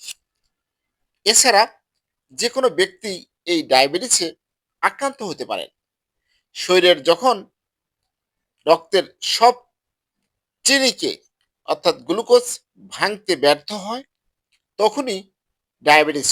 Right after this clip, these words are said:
হয়। এই জটিলতা কারণে মানুষের হার্ট অ্যাটাক, স্ট্রোক হতে পারে। এছাড়াও ডায়াবেটিসের কারণে মানুষ অন্ধত্ব হয়ে যেতে পারে, নষ্ট হয়ে যেতে পারে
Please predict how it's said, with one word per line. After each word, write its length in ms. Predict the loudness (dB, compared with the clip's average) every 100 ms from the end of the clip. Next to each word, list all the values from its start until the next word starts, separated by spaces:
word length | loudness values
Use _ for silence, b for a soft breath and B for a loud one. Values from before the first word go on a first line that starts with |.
| -6
হয়। 180 | -10 -16 _ _ _ _ _ _ _ -6
এই 120 | -6 -4
জটিলতা 480 | -4 -2 0 0 0 -4 _ _ _ _ _ _ _ _ 4
কারণে 340 | 6 6 2 -2 _ _ _ _ 0
মানুষের 460 | 0 2 -2 -6
হার্ট 360 | -8 2 4 4
অ্যাটাক, 260 | 2 0 -2 _ _ _ _ _ -8
স্ট্রোক 460 | -4 -2 4 4 4 _ _ _
হতে 200 | -8 -6 -6
পারে। 160 | -10 -12 _ _ _ _ _ _ _ _ _ -2
এছাড়াও 440 | -2 2 4 4 2 -6 _ _ _ _ _ _ _ _ 4
ডায়াবেটিসের 560 | 6 6 2 2 0 4
কারণে 240 | 6 6 2 0
মানুষ 220 | 0 -2 -6 -12 _ _ _ _
অন্ধত্ব 460 | -2 -2 -4 -2 -2 -2 -4 _ _ _
হয়ে 180 | -2 -2 -2
যেতে 160 | -6 -6
পারে, 160 | -8 -10 -20 _ _ _ _ -2
নষ্ট 340 | 0 0 -2
হয়ে 280 | -4 -2 -2
যেতে 180 | -2 -4
পারে 200 | -2 -2